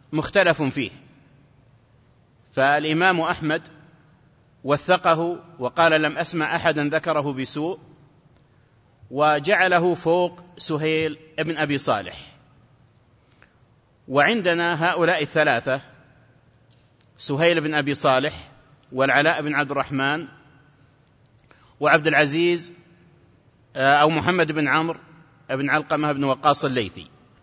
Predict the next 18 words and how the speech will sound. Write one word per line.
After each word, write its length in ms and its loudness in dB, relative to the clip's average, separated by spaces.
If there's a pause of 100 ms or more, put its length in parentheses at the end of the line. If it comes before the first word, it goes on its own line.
(520)
هناك 340 0
من 220 -2
يفاضل 520 0
بينهم 460 -2
من 140 -4
أهل 260 -4
العلم، 360 -2 (1800)
والذي 640 2 (240)
عليه 400 2
أكثر 300 -2
أهل 100 0
العلم 440 -2 (680)
أن 180 0
العلاء 420 4
بن 120 -4
عبد 200 0
الرحمن 440 -2
فوق 480 0